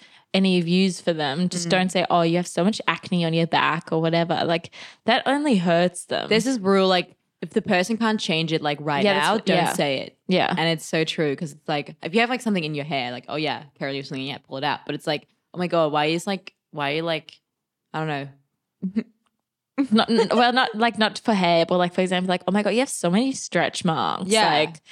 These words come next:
Speaker 2: Why
Speaker 1: why
Speaker 2: would
Speaker 1: the
Speaker 2: you
Speaker 1: hell
Speaker 2: say
Speaker 1: would,
Speaker 2: that?
Speaker 1: yeah.
Speaker 2: And I hate, I hate, that's, like, the biggest pet peeve of mine when people are like, "I'm just being honest." Fuck
Speaker 1: Fuck
Speaker 2: you.
Speaker 1: you.
Speaker 2: No one asked for your opinion. No one asked for your honesty. No one asked for this.
Speaker 1: Yeah.
Speaker 2: As long as I don't ask you, like, "Hey, what do you think about this?"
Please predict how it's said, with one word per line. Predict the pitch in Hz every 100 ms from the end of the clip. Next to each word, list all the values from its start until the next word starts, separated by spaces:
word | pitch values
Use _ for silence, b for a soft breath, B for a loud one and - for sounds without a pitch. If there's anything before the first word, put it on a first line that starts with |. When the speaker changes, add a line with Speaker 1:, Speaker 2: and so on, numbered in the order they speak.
| B 170
Speaker 2:
Why | 180 180
Speaker 1:
why | 208 254
Speaker 2:
would | 370
Speaker 1:
the |
Speaker 2:
you | 285
Speaker 1:
hell | 277 277
Speaker 2:
say | 262
Speaker 1:
would, | 214
Speaker 2:
that? | 170 254
Speaker 1:
yeah. | 453
Speaker 2:
And | 220
I | 226
hate, | 208 185 202 320 -
I |
hate, | 185 185 165 170 190 170
that's, | 175
like, | 165 156
the |
biggest | 160 151 -
pet | 165
peeve | - 151
of | 139
mine | 147
when | 143
people | 160 151
are |
like, | 139 147 - _ _ _
"I'm | 220
just | 233 -
being | - 392 220
honest." | 143 180 147 - - - _ _ _
Fuck | 294
Speaker 1:
Fuck | 285 262
Speaker 2:
you. | 269
Speaker 1:
you. | 214
Speaker 2:
No | -
one | 294 330
asked | 233 214 240 294 -
for | -
your | 175 165
opinion. | 175 175 208 494
No | 262
one | 214
asked | 175 208
for | 190
your | 170
honesty. | 151 214 349 453
No | 339 285
one | 240
asked | 208 247 -
for |
this. | 202 175 480 - - _ B B -
Speaker 1:
Yeah. |
Speaker 2:
As | 185 147
long | 247
as | 330
I | 320
don't | 262
ask | 220 196 233 240 -
you, | 165 151 165 - _ -
like, | 160 - _ -
"Hey, | 202 185
what | 170 180
do |
you | 185
think | - 196 175
about | 156 147 147 -
this?" | 156